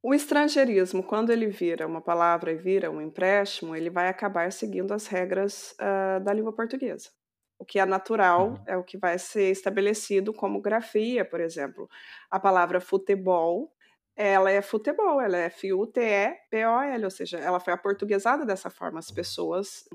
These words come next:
Speaker 1: em algum momento, falaram esse é, ou falam este é,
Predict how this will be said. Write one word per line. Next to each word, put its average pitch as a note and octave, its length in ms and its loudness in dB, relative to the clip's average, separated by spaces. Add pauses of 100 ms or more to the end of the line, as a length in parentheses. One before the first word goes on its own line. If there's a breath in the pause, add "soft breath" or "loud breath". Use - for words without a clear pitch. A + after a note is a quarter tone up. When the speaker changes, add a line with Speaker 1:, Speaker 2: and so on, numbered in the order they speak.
Speaker 1:
em F#3+ 100 -6
algum F#3 220 -2
momento, F#3 360 -4
falaram G#3 460 -2
esse E3+ 440 -6
é, E3+ 320 -6
ou G#3+ 160 0
falam G3 640 -2
este E3+ 360 -12
é, E3 140 -14